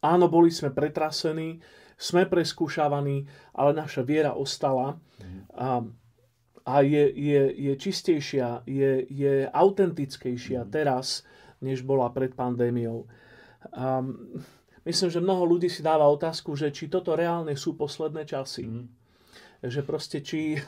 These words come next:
Speaker 1: <laughs> je to tá hodina skúšky, ktorá má prísť na celý svet, či toto sú posledné časy. A moja odpoveď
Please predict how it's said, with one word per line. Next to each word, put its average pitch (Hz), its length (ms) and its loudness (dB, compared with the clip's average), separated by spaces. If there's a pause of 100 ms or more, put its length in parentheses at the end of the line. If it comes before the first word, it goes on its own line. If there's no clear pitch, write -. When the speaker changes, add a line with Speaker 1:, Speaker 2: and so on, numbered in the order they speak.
Speaker 1:
<laughs> - 340 -10
je 151 80 0
to 151 400 8 (200)
tá 147 200 4
hodina 170 320 2
skúšky, 175 480 -2
ktorá 143 240 2
má 143 140 0
prísť 147 260 -2
na 131 120 -4
celý 139 200 -4
svet, - 400 -4 (480)
či 151 180 -8
toto 196 300 2
sú - 200 -6
posledné 156 500 -4
časy. 117 460 -10 (1000)
A 143 280 2
moja 160 520 6
odpoveď 160 800 2